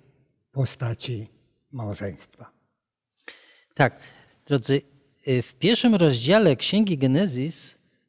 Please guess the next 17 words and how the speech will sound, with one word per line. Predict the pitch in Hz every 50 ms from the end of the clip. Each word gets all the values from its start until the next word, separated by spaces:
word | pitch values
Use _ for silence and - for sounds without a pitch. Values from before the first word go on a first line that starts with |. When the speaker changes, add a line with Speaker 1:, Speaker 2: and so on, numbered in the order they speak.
| _ _ -
Speaker 2:
i | 147 131
wierszu | 120 139 160 170 - - 170
dwudziestym | 147 139 143 147 165 - - - 156 139
siódmym | - - - 202 214 170 139 143 147 139
czytamy: | - - 143 - 147 147 147 143 135 - - _ _ _ _ _ _
„I | - 147
stworzył | - - - 233 269 226 - 226 196
Bóg | 170 180 196 - -
człowieka | - - 151 131 135 185 185 - 156 147
na | 139 139 -
obraz | - 151 151 131 127 131 123 -
swój, | - - - - 151 135 120 110 107 - _ _ _ _ _
na | - 127 131 143
obraz | 160 147 147 147 135 113 113
Boga | 117 117 151 156 139 139 -
stworzył | - - - 147 127 120 135 135 131
go, | 135 131 117 107